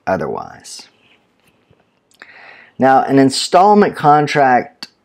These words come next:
requires or authorizes delivery in two or more lots. Whenever we talk about an installment contract, we're talking about a contract that's gonna be performed in part and then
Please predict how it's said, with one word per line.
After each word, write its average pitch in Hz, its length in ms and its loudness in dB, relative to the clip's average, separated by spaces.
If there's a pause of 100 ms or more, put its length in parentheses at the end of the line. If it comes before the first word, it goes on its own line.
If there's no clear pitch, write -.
(600)
requires 127 880 0
or 80 180 -6
authorizes 110 680 0
delivery 101 580 -2
in 95 140 -14
two 147 240 0
or 123 100 2
more 107 260 0
lots. - 520 -8
Whenever 117 260 -6
we 135 100 -4
talk 117 300 -2
about 107 240 0
an 104 80 -6
installment 104 580 -4
contract, 98 640 -6
we're 92 80 -8
talking 98 340 -8
about 87 140 -8
a 90 60 -12
contract 127 680 0 (540)
that's 113 220 -4
gonna 113 200 -2
be 110 220 -2
performed 117 640 -2
in 107 160 -2
part 135 720 -2 (600)
and 117 200 0
then 120 420 0